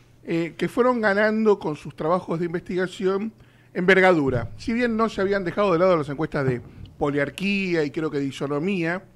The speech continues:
eh, no, Isonomía no, este, Manas Benafit, eh, lo cierto que estos dos nuevos estudios habían ganado. Y fueron los que empezaron a ver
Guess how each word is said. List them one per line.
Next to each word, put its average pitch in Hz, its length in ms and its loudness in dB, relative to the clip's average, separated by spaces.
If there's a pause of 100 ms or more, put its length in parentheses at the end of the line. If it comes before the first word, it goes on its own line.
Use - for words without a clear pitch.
(460)
eh, - 80 -14
no, 175 120 -6
Isonomía 190 400 -6
no, 139 200 -6
este, 143 840 -2
Manas 190 240 4
Benafit, 190 540 2 (680)
eh, 185 340 4
lo 196 120 2
cierto 233 340 -2
que 185 80 -4
estos 196 200 -2
dos 202 140 2
nuevos 202 340 0
estudios 208 360 -2
habían 175 320 0
ganado. 156 280 -2 (300)
Y 185 80 -6
fueron 311 380 -2
los 196 120 0
que 208 120 -2
empezaron 220 540 -2
a 202 100 0
ver 220 260 -2